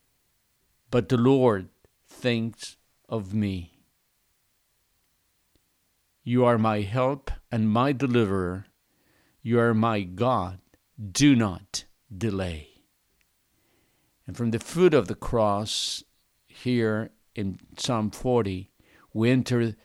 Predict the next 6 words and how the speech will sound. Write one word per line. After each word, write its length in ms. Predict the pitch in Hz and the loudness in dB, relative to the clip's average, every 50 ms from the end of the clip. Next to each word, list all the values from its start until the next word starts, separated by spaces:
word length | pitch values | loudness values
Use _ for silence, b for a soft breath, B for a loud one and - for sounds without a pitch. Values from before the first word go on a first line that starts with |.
| b b b b - | b b b b -2
the 120 | 120 117 | 0 0
intensive 840 | 117 104 101 - - 151 151 151 147 131 - - 156 139 127 123 _ | 0 0 -2 -2 0 0 0 2 0 -2 -2 -2 -4 -4 -6 -10 _
care 640 | - - 127 117 101 90 82 80 82 87 92 90 _ _ _ _ _ _ _ _ _ _ _ _ _ _ _ _ _ _ _ _ _ _ _ _ _ _ _ _ _ _ _ _ _ _ _ _ _ _ _ _ _ _ _ _ _ _ _ _ _ _ _ _ _ _ _ _ _ _ | -10 -6 -4 -4 -4 -4 -6 -8 -10 -14 -16 -18 _ _ _ _ _ _ _ _ _ _ _ _ _ _ _ _ _ _ _ _ _ _ _ _ _ _ _ _ _ _ _ _ _ _ _ _ _ _ _ _ _ _ _ _ _ _ _ _ _ _ _ _ _ _ _ _ _ _
of 180 | 120 110 90 - | -8 -8 -6 -4
Psalm 280 | - - 110 101 98 | -2 -2 0 0 -2
forty-one. 720 | 87 - 117 113 104 101 101 101 95 90 82 85 87 - | -2 -2 -2 -2 0 0 -2 -2 -4 -4 -6 -8 -12 -16